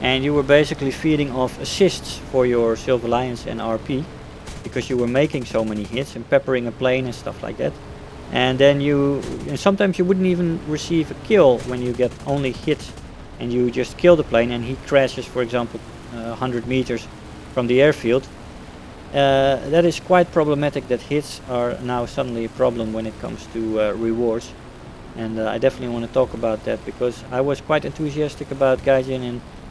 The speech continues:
increasing the rewards, but now that they've done this, it, it, it,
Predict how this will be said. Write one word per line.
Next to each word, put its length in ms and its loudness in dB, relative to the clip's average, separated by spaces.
increasing 460 2
the 100 2
rewards, 520 6
but 140 -4
now 140 2
that 140 0
they've 160 2
done 220 2
this, 300 0
it, 120 -6
it, 100 -10
it, 240 -6